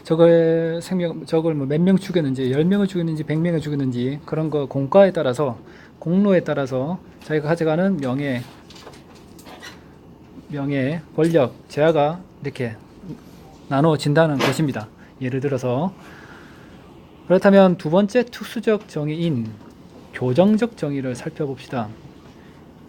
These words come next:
교정이란 건 올바르게, 음, 최초의 상태인 올바른 상태로 되돌린다는 게 교정이지요.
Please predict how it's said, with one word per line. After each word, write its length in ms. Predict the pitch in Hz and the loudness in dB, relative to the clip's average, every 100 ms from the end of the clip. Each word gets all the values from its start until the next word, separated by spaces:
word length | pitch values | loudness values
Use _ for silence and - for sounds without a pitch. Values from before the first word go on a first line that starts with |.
| - - | -20 0
교정이란 680 | 156 196 196 196 196 190 | 6 6 6 2 2 0
건 380 | 165 147 190 196 - | 0 -2 -2 -6 -4
올바르게, 640 | 170 175 214 202 156 156 175 - - - - | 0 4 4 2 0 0 -4 -12 -20 -20 -16
음, 240 | 127 127 - - | -12 -12 -14 -18
최초의 480 | - - - 220 220 | -16 -6 4 6 6
상태인 440 | 214 196 196 190 | 4 0 2 0
올바른 400 | 180 165 180 202 | 0 2 4 4
상태로 500 | 196 196 190 175 151 | 2 -2 -2 0 0
되돌린다는 560 | 156 147 180 202 170 151 | 0 0 0 0 -2 -4
게 80 | 131 | -6
교정이지요. 840 | 127 127 151 156 151 131 123 160 | -4 -2 -2 -2 -4 -4 -2 -4